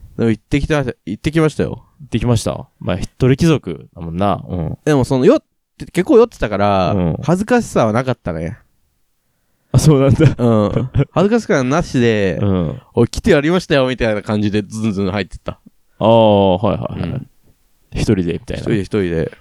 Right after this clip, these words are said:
Speaker 2: うん。
Speaker 1: で、普段、まあ、ビールとか飲まないんだけど、
Speaker 2: うん、はいはい。
Speaker 1: しかも前に飲んでんのに、
Speaker 2: うん。
Speaker 1: 仕切り直しのように、
Speaker 2: うん。
Speaker 1: 「ビール頼んでやりましたよ」
Speaker 2: あ、まあ、あるでしょ、そういうの。うん。
Speaker 1: <laughs>
Speaker 2: あるでしょ、あるでしょ。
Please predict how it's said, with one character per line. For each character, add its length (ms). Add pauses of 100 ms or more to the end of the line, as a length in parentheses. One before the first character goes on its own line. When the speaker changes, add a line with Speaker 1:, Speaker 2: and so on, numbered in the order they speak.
(720)
Speaker 2:
う 60
ん。 240 (500)
Speaker 1:
で、 340 (280)
普 100
段、 340
ま 80
あ、 20
ビ 160
ー 60
ル 100
と 120
か 120
飲 80
ま 100
な 80
い 40
ん 60
だ 40
け 120
ど、 180
Speaker 2:
う 20
ん、 20
は 480
い 20
は 380 (500)
い。 100
Speaker 1:
し 80
か 140
も 200
前 300
に 100
飲 120
ん 80
で 80
ん 100
の 80
に、 340
Speaker 2:
う 180
ん。 40
Speaker 1:
仕 140
切 140
り 40
直 200
し 120
の 100
よ 140
う 40
に、 420
Speaker 2:
う 220
ん。 40
Speaker 1:
「ビ 80
ー 40
ル 80
頼 160
ん 20
で 60
や 60
り 60
ま 60
し 20
た 40
よ」 40
Speaker 2:
あ、 0
ま 60
あ、 40
あ 40
る 80
で 60
し 120
ょ、 40
そ 120
う 60
い 20
う 40
の。 100
う 440
ん。 160 (140)
Speaker 1:
<laughs> 140
Speaker 2:
あ 80
る 60
で 60
し 80
ょ、 40
あ 20
る 80
で 60
し 60
ょ。 40